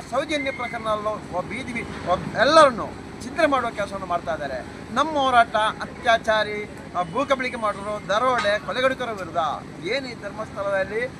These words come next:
ಈ ಅಸಹ್ಯ ಸಾವುಗಳಾಗಿದೆ, ಪದ್ಮ-, ಪದ್ಮಲತಾ, ವೇದವಲ್ಲಿ, ಆನೆಮಾವುತ, ಸೌಜನ್ಯ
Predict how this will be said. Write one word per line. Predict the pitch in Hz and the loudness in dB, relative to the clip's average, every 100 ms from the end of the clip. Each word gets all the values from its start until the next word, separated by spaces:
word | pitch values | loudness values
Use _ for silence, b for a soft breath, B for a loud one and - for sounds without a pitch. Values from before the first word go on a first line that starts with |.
| - - 220 | -14 -12 -2
ಈ | 247 202 | 2 2
ಅಸಹ್ಯ | 175 294 294 277 | 6 6 6 0
ಸಾವುಗಳಾಗಿದೆ, | 240 226 220 202 185 180 156 143 - - - 190 | 0 0 0 0 -2 -6 -6 -6 -10 -14 -8 -6
ಪದ್ಮ-, | 233 277 247 214 - - 214 | -4 -4 -4 -8 -14 -8 -6
ಪದ್ಮಲತಾ, | - 262 240 214 196 190 - 160 185 | -4 -4 -4 -2 -2 -2 -6 -8 -4
ವೇದವಲ್ಲಿ, | 247 254 226 202 202 190 - 170 | -2 -2 -2 -4 -4 -4 -4 -2
ಆನೆಮಾವುತ, | 247 254 226 208 196 190 196 180 - - - | -2 -2 -4 -6 -4 -2 -2 -6 -14 -16 -6
ಸೌಜನ್ಯ | 214 285 285 262 226 | -4 -2 -2 -2 -2